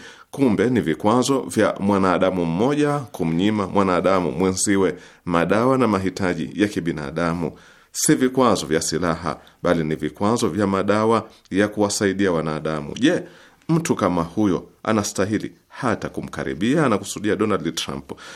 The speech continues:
Vile vile anasema, "Trump ni mtu hatari sana, tena sana. Wale wanaojifanya wanamnyenyekea yeye, basi watahadhari sana, kwani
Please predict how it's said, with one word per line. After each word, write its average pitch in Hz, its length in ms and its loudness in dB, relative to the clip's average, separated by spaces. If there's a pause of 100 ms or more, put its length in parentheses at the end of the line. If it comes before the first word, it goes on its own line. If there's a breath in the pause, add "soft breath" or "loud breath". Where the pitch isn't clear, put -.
(200 loud breath)
Vile 113 180 2
vile 135 180 2
anasema, 101 420 0
"Trump 143 560 0
ni 107 160 2
mtu 110 260 -2
hatari 92 460 0
sana, 95 420 0
tena 85 320 -2
sana. 80 420 -2 (160)
Wale 107 300 6
wanaojifanya 113 1080 2
wanamnyenyekea 90 840 2
yeye, 123 480 2 (260 soft breath)
basi 85 300 0
watahadhari 90 600 0
sana, 90 460 -2 (180 soft breath)
kwani 87 340 2